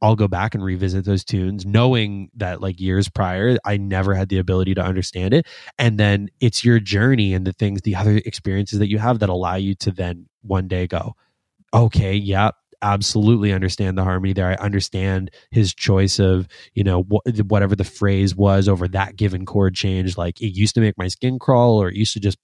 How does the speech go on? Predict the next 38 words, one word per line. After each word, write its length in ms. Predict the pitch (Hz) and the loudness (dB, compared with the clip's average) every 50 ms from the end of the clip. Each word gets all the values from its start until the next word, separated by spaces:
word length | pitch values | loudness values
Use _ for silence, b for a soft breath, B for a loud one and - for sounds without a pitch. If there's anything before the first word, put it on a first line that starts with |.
| _ - | _ -4
pass 300 | - 104 104 107 - - 104 98 98 - _ - | -2 0 0 -2 -2 -6 -10 -16 -16 -16 _ -2
through 140 | - 107 104 | 0 0 0
one 180 | 98 98 104 101 | 0 0 0 0
ear 200 | 107 107 110 107 | 0 0 0 0
and 80 | 98 101 | 0 0
out 140 | 104 101 - | -2 -2 -2
the 100 | 104 113 | 0 0
other. 220 | 135 123 95 - b b b b _ - | 0 0 0 -4 b b b b _ -16
Now 440 | 101 98 98 98 101 107 107 104 | -12 -10 -8 -4 0 0 2 2
I 240 | 104 104 104 101 95 - | 4 2 2 0 -2 -6
totally 640 | - - - - - - 123 123 117 110 107 104 | -10 -14 -14 -6 -2 0 2 4 4 4 2 2
understand." 520 | 98 98 95 90 90 - 147 139 104 98 B B B B B B B - | 0 -2 -2 -6 -6 -4 -4 -4 -4 -6 B B B B B B B -2
Um, 380 | - 113 107 98 98 95 90 - _ _ _ _ _ _ _ _ _ - - | 0 0 2 0 0 -4 -8 -12 _ _ _ _ _ _ _ _ _ -4 -2
after 220 | 120 117 - 135 | -2 0 2 2
I 40 | 131 | 2
spent 320 | - - - 117 113 107 - _ | 2 2 0 0 0 -2 -6 _
t-, 100 | - - - | -4 -2 0
a 140 | 127 127 117 | 2 4 4
lot 200 | 110 110 104 104 | 4 4 4 2
of 60 | 104 | 0
time 220 | - 104 104 104 101 | 0 -2 -2 -2 -2
touring 260 | - - 104 101 101 | -2 0 0 2 0
with 120 | 104 101 | 0 0
Animals 340 | 98 95 92 98 101 98 92 | -2 -2 -4 -2 -2 -2 -2
as 120 | 92 90 90 | -4 -4 -2
Leaders, 320 | 101 117 127 117 104 92 | 0 2 2 2 2 2
there's 160 | - 110 92 | 0 -2 -2
a 40 | 87 | -2
lot 440 | 92 92 95 95 98 92 95 98 98 | -2 0 2 2 4 4 4 4 2
of 60 | 95 | 2
different 300 | 92 101 92 - 101 90 | 2 0 0 2 0 2
harmonic, 640 | 87 95 95 95 92 92 95 92 92 - - - - _ _ _ _ _ _ _ _ _ _ _ - | 2 0 0 0 0 0 0 -2 -4 -6 -8 -14 -20 _ _ _ _ _ _ _ _ _ _ _ -2
um, 340 | 110 101 95 92 90 90 - - - | 0 0 0 0 -2 -6 -8 -6 -4
possibilities 840 | - - 107 107 107 - 107 92 101 98 101 104 98 98 90 87 | 0 2 2 2 2 0 0 2 2 2 2 2 2 0 -2 -4
that 120 | - 98 90 | -4 -4 -4
I 120 | 90 92 | -4 -4
never 460 | 98 101 104 101 98 98 101 101 98 | -4 -4 -2 -2 0 0 0 0 0
understood. 800 | 92 95 95 95 90 - - - 104 101 95 87 87 87 92 | 0 0 -2 -2 -4 -2 -2 0 2 2 2 0 -2 -4 -8